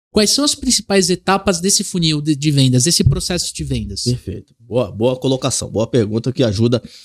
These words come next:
Speaker 2: a construir o, o pensamento. É, o cara, geralmente,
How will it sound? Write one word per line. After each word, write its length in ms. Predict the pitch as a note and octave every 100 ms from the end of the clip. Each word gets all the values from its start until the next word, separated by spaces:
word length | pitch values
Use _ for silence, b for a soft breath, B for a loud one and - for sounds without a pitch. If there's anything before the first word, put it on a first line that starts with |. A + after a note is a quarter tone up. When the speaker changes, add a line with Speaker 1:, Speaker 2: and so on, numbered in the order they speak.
| B
Speaker 2:
a 120 | -
construir 640 | G2 A#2 A2+ A2 A2 A2+ A2+ -
o, 260 | F2+ -
o 40 | G2
pensamento. 580 | - G2+ A2+ F#2+ - - B B B B B B B B -
É, 220 | C#3+ D3+
o 160 | D#3
cara, 520 | D#3 A3 B3 F#3 A2+ B2
geralmente, 1080 | E3+ B3 F#3+ C#3+ D#3 G#3 E3 - - G2